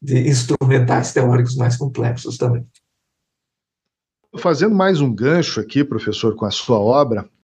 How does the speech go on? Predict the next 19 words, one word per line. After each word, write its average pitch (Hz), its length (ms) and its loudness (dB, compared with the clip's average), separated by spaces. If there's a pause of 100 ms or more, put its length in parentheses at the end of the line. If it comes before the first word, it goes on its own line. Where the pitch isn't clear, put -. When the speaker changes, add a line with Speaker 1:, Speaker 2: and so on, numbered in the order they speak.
(360)
Speaker 2:
lá 139 180 2
na 151 120 4
página 120 440 0
quinze, 156 500 0
o 107 60 -4
senhor 131 220 -2
faz 135 240 2
uma, 131 440 4 (460)
uma 131 200 2
afirmação 127 500 0
no 127 80 -2
seguinte 127 320 -2
sentido: 123 440 -6
que 156 240 0
o 170 120 -2
marxismo 214 800 2 (340)
é 160 160 2
uma 190 240 4
tradição 170 720 0